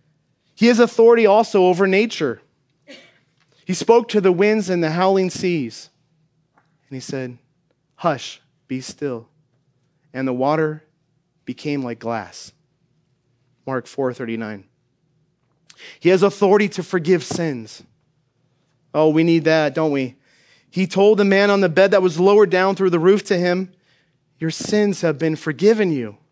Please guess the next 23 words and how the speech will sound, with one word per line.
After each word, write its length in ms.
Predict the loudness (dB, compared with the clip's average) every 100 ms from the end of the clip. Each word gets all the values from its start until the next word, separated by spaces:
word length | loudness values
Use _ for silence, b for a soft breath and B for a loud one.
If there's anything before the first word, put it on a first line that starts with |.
| _ _ _ _ -4
Luke 240 | -2 -2
five 280 | -2 -2 -2
twenty. 460 | -4 -8 -8 -10 -16 _ _ _ _ _ _ b b b b
He 100 | 2
has 140 | 4
authority 520 | 2 2 4 4 4 0
to 120 | -2
raise 360 | 2 2 0 -2
the 120 | 0
dead. 440 | 2 2 0 -6 _ _ _ _
You 140 | -4
remember 360 | 0 0 0 0
Lazarus? 640 | 0 0 -2 -6 -8 -10 -20 _ _ _ _ _ _ _ _ _ _ _ _ _
He 100 | 2
was 140 | 4
in 100 | 4
his 120 | 4
tomb 340 | 0 0 2 4
there, 320 | 4 4 2
dead 400 | 2 2 4 2
for 120 | -4
four 280 | -4 0 2
days. 480 | 2 0 -2 -6